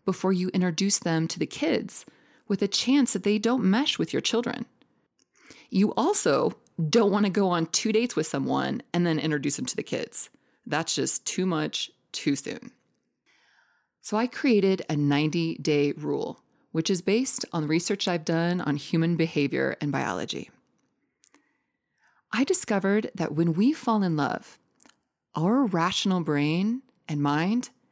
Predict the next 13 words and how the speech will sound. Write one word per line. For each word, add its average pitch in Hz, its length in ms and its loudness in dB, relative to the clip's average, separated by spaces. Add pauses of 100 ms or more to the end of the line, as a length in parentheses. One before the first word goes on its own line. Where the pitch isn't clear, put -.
(300)
get 151 220 0
shut - 380 -2
down 160 400 -4 (360)
due 165 120 -6
to 160 100 -6
high 165 320 -4
levels 165 600 2
of 131 300 -2
feel-good 160 560 2
chemicals - 680 -4 (580)
like 143 320 -4
oxytocin, 220 920 0 (500)
dopamine, 185 720 2